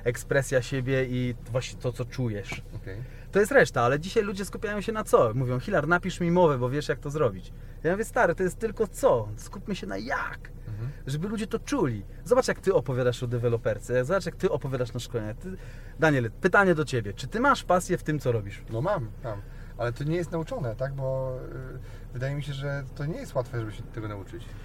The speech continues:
Speaker 1: Nie, ty to po prostu czujesz, nawet się
Speaker 2: Tak.
Speaker 1: nie musisz nauczyć. Jeżeli to czujesz, wierzysz, wierzysz w, w rynek nieruchomości?
Speaker 2: Tak, ry-, no wierzysz,
Speaker 1: Całkiem?
Speaker 2: jestem w
Speaker 1: Zost-,
Speaker 2: nim.
Speaker 1: tak?
Speaker 2: Tak,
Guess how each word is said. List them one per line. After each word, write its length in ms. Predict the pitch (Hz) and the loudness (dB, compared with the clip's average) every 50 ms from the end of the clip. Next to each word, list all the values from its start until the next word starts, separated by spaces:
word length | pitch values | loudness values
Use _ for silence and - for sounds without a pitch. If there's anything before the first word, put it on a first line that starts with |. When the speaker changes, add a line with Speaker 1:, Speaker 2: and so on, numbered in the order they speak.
| - - - - - | -14 -14 -10 -4 -2
Speaker 1:
Nie, 100 | 185 147 | -2 0
ty 100 | 113 139 | 0 0
to 80 | 151 156 | -2 -2
po 60 | 180 | -2
prostu 200 | 170 156 - 123 | -4 -4 -4 -4
czujesz, 320 | - - 269 156 120 113 - | -2 0 0 0 0 0 0
nawet 160 | 139 139 113 | -2 -2 -2
się 40 | 117 | 0
Speaker 2:
Tak. 80 | 180 208 | 0 2
Speaker 1:
nie 60 | 247 | 2
musisz 240 | 277 - 143 123 120 | 0 0 -2 -6 -6
nauczyć. 260 | 110 104 - - - | -6 -8 -8 -8 -6
Jeżeli 240 | 117 123 156 165 160 | -4 -4 -4 -4 -4
to 120 | - 156 | -4 -6
czujesz, 420 | - - - 160 135 139 156 139 | -4 -2 -2 -2 -2 -2 -2 -2
wierzysz, 420 | 135 135 151 143 127 120 123 - - - 131 | 0 4 4 4 2 0 -6 -8 -10 -8 -4
wierzysz 240 | 135 196 208 226 196 | -4 -4 -2 -4 -4
w, 220 | 185 214 180 151 | -6 -6 -6 -4
w 40 | 151 | -4
rynek 280 | 170 - 196 190 - - | -2 -2 -2 -4 -4 -6
nieruchomości? 420 | 196 185 180 190 196 190 180 - | -8 -8 -6 -6 -8 -8 -8 -8
Speaker 2:
Tak, 160 | - - - | -10 -10 -10
ry-, 200 | - - - - 139 | -10 -12 -12 -10 -10
no 100 | 123 117 | -8 -8
wierzysz, 160 | 127 - - | -8 -6 -2
Speaker 1:
Całkiem? 220 | - 180 180 - - | -2 -2 -2 -2 -2
Speaker 2:
jestem 280 | - - - 170 160 | -4 -4 -4 -6 -8
w 40 | 156 - | -8 -8
Speaker 1:
Zost-, 200 | 185 185 170 - | -8 -8 -8 -10
Speaker 2:
nim. 160 | 202 190 190 - | -14 -14 -12 -8
Speaker 1:
tak? 100 | - 240 285 | -6 -6 -6
Speaker 2:
Tak, 120 | 214 180 | -6 -8